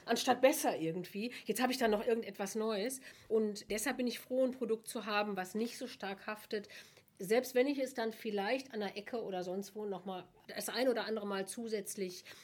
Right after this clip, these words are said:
äh, fixieren muss. Und man muss immer wissen, gerade auch bei den Silikonen oder auch bei allen Haftsachen, es ist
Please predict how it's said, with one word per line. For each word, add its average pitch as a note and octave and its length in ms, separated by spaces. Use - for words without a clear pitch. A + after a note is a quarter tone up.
äh, F#3+ 200
fixieren A3 540
muss. E3 200
Und E4+ 260
man B3+ 100
muss C#4 220
immer D4 340
wissen, B3+ 420
gerade A#3+ 480
auch - 120
bei A3 160
den G#3+ 160
Silikonen A3 720
oder G3+ 300
auch - 180
bei E3+ 160
allen A#3+ 420
Haftsachen, G#3 720
es G#3 160
ist - 460